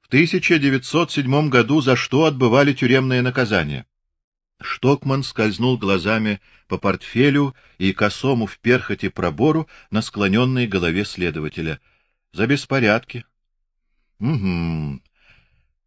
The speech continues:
Где вы работали в то время?» «В железнодорожных мастерских». «Профессия?» «Слесарь». «Вы не из жидов? Не выкрест?»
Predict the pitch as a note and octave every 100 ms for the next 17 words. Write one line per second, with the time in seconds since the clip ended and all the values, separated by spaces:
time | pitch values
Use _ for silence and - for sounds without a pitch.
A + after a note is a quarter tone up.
0 | - G2+ G3+ G#3 G3 D3 D3 D#3+ D#3+ F3
1 | E3 F3 E3+ E3 _ _ _ _ _ _
2 | _ _ - D#2 F2+ G2+ G2 G2 B2+ C3
3 | C#3+ C#3+ B2+ A#2+ F#2+ - F#2 A#2 - _
4 | _ _ A2+ C3+ B2+ E3+ - F3 F3 F3
5 | _ _ _ _ - - D2+ D#2 - G2+
6 | _ _ _ _ _ _ _ _ - F#2+
7 | C#3+ C#3+ C#3 - A2 A2 G#2+ D#2+ F#2+ F#2
8 | D3+ - - _ _ _ _ _ _ _
9 | F#2+ G2+ G2+ D#3+ - G2 - -